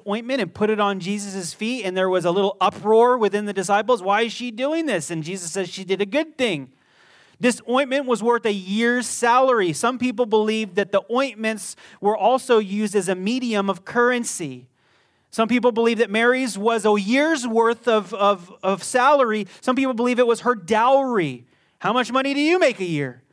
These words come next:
Twenty, thirty, forty, fifty, sixty thousand? She took it all and, and literally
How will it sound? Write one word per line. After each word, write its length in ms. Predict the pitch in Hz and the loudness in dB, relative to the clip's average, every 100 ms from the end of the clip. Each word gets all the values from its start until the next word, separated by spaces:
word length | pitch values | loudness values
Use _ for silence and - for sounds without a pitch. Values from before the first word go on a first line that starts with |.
| _ _ | _ _
Twenty, 460 | - 202 196 208 220 | -10 -4 0 0 -2
thirty, 420 | 202 196 196 220 | -2 0 2 0
forty, 440 | 202 180 190 202 220 | -2 -2 0 0 -2
fifty, 460 | 185 202 202 233 | -2 -2 -2 -6
sixty 460 | 196 208 202 - 220 | -4 -6 -6 -10 -8
thousand? 640 | 196 185 208 233 247 294 - _ _ | -2 0 2 0 -2 -6 -10 _ _
She 200 | - 233 | -12 -10
took 260 | 233 254 262 | -4 -2 -2
it 80 | 262 | -4
all 560 | 240 262 247 233 220 208 196 | 2 4 6 6 4 0 -10
and, 220 | 208 202 208 | -4 -4 -2
and 200 | 202 202 | -4 0
literally 720 | 220 285 330 262 220 214 190 | 2 2 4 2 2 -2 -6